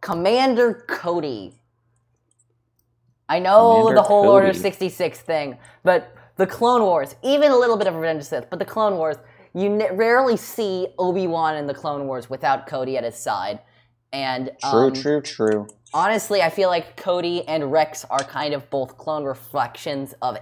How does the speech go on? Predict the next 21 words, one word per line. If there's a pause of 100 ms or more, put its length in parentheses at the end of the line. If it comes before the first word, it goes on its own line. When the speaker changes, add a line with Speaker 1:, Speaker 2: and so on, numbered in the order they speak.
(100)
Speaker 1:
Obi-Wan
and
Anakin. (640)
Uh, (400)
and (140)
Cody
especially
seems
like (680)
he's,
you
know,
Obi-Wan's
a
very
by
the
book,
but
he
sees